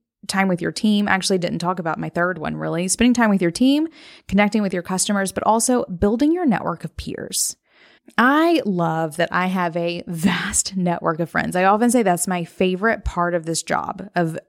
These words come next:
owning Being Boss, of doing this work, is that I have built for myself an amazing network of peers.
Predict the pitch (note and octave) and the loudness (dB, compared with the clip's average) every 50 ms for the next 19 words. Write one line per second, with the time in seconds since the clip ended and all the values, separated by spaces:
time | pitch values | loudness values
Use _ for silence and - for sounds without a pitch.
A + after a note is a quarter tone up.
0 | _ _ - G3 G#3 G#3+ G#3+ G#3+ G#3+ G#3+ G#3 G3+ F#3 F3+ E3+ F3 F3 E3 - D#3+ | _ _ 2 4 4 4 4 4 2 2 2 0 0 0 -2 -2 -2 0 0 0
1 | D3+ D3+ D3+ D#3+ E3 - - E3 D#3 C#3+ - G3 G3 G3 G3 G3 G3 F#3+ F3 E3 | 2 0 0 -2 -2 -2 -4 -6 -8 -4 0 2 2 2 2 2 0 0 0 0
2 | D#3+ - - - C#3+ C3 C#3+ - - - F3 E3+ D#3+ - F3+ E3+ - - F3+ G3+ | -2 -2 -2 -2 -2 -2 -2 -4 -4 -4 -4 -2 2 2 2 2 2 2 2 4
3 | A3 B3 A#3+ B3 C4 C4+ G#3 D#3+ E3+ F3 E3 - - - F3+ F3 E3 E3 D#3 - | 4 2 0 0 -2 -2 0 2 2 2 2 0 -4 -6 -6 -4 -4 -4 -2 -2
4 | E3 D#3+ - - - - F#3 F#3+ F#3+ G3 F#3+ G3+ G#3 A3 A3 G#3+ G#3 F#3+ G#3 G#3 | 0 -2 -2 -2 -2 0 0 2 2 4 4 4 4 4 2 2 0 0 0 0
5 | G3 F3+ E3 D#3 - - D#3 D#3 D#3 - - D#3+ - - - - - - - - | 2 2 0 0 0 -2 -2 -4 -4 -6 -10 -14 -12 -12 -14 -14 -14 -14 -14 -10
6 | - - - - - | -6 -4 -4 -4 -6